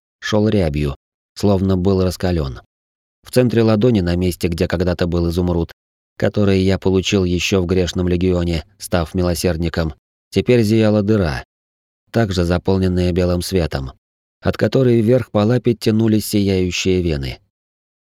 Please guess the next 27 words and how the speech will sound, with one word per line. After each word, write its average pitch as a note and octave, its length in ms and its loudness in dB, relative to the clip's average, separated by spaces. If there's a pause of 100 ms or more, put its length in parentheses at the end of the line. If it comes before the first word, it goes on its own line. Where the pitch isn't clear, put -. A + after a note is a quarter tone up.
(220)
«Все, G2 560 0 (320)
все - 280 -4
нормально». G#2 720 0 (480)
Даже F2 340 0
через F2 320 -2
мысли F#2 300 -2
речь G2 360 0
мне F#2+ 240 0
было F#2 240 0
тяжело F#2+ 420 0
говорить, F2+ 540 0 (420)
но A2 100 0
девчат A#2 440 0
следовало G#2+ 500 0
успокоить. F2 760 -4 (460)
Хоть A2 220 0
они G#2 260 4
и G2+ 40 2
делали G2 380 2
вид, G2+ 200 2
что F#2+ 200 -2
все F#2 200 -2
в - 60 -10
порядке F#2+ 440 -2
для F#2 160 -2
наших F2+ 320 -4
компаньонов, G2 720 -2